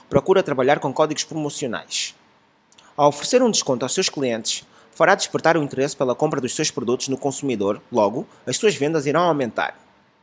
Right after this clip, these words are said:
Aumentar o ticket médio. Isto pode ser feito através da utilização de vários descontos, ou seja, a percentagem de desconto que o consumidor ganha é proporcional ao que ele gasta. Logo,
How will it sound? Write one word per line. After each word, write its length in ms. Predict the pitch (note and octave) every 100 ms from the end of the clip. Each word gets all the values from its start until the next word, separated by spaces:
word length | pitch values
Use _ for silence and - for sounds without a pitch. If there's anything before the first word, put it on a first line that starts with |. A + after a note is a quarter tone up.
| _ _ _ _ _ _ _ _ _ _ - -
Aumentar 440 | C#3+ F3 F#3+ C4
o 40 |
ticket 400 | F3 - F#3+ F3
médio. 380 | A#2 G#2+ - - - _ _ _ _ _ _ -
Isto 180 | G#3+ -
pode 220 | D3 C3
ser 140 | E3+ D#3
feito 320 | - A2+ B2+
através 280 | D3+ D#3 F#3+
da 60 |
utilização 560 | D#3+ C#3 B2+ A#2 B2+ G#2+
de 60 |
vários 260 | G2 D3 C3+
descontos, 500 | - - G2 G2 - -
ou 100 | C#3
seja, 420 | - F#2 - - - - -
a 80 | B2+
percentagem 480 | - D#3+ G3+ G#3
de 140 | E3 C3
desconto 400 | - - A#2 -
que 60 |
o 40 | C#3
consumidor 480 | D#3 D3+ E3 D3 A2
ganha 380 | G#2+ A2+ E3 -
é 80 | D3
proporcional 640 | D3+ D#3+ D3+ - C#3 E3
ao 80 | D#3+
que 100 | -
ele 120 | F3
gasta. 420 | A#2 F#2 - F2 - _ -
Logo, 400 | G#2+ A2+ A2+ F#3